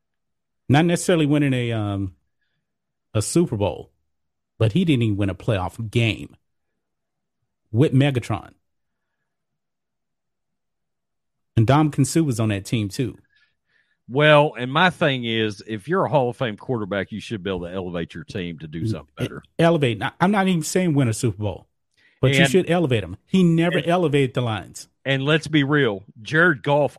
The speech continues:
Speaker 2: also got to the Ram-, uh, the Rams to the Super Bowl just, what, three years
Speaker 1: True.
Speaker 2: ago?
Speaker 1: Yeah. Th-, this
Speaker 2: Jared
Speaker 1: Rams
Speaker 2: Goff,
Speaker 1: team was really
Speaker 2: Jared
Speaker 1: good. <laughs>
Speaker 2: Goff. I mean, think about that a minute. Jared Goff got them to the Super Bowl.
Speaker 1: Yeah. You're
Speaker 2: Jeez.
Speaker 1: right, man.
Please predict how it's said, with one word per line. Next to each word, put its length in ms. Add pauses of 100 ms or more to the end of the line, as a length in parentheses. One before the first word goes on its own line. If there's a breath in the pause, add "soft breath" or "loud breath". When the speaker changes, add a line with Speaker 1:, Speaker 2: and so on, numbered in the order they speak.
Speaker 2:
also 440
got 300
to 80
the 100
Ram-, 380
uh, 100
the 180
Rams 360
to 100
the 100
Super 280
Bowl 240
just, 280
what, 300
three 240
years 140
Speaker 1:
True. 180
Speaker 2:
ago? 260 (340)
Speaker 1:
Yeah. 320
Th-, 100 (300)
this 120
Speaker 2:
Jared 320
Speaker 1:
Rams 240
Speaker 2:
Goff, 80
Speaker 1:
team 140
was 180
really 240
Speaker 2:
Jared 420 (120)
Speaker 1:
good. 80
<laughs> 0
Speaker 2:
Goff. 380 (1400)
I 60
mean, 240
think 240
about 240
that 160
a 40
minute. 280 (120)
Jared 480
Goff 580
got 240
them 160
to 120
the 120
Super 260
Bowl. 320 (1080)
Speaker 1:
Yeah. 160 (1500)
You're 160
Speaker 2:
Jeez. 40
Speaker 1:
right, 200
man. 340